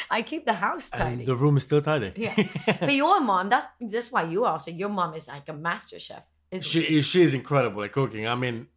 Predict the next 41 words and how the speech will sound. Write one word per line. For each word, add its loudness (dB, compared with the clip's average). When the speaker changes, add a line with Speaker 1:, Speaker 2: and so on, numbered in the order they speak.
Speaker 2:
a -4
different 2
cuisine 4
even -6
every 0
day. 4
It's -6
not 6
even 6
like, 2
you 2
know, 2
we 4
only 6
eat 0
sort 2
of -6
that -2
authentic 0
Slovenian 0
food, 0
Speaker 1:
<laughs> -14
Speaker 2:
only 4
grown, 2
uh, 2
two 4
neighbors 4
away. 2
Uh, 4
no, 2
my -2
mom 2
can -2
literally -2
cook -6
anything. -8
The 4
one 6
thing 2
that 6
I'm 2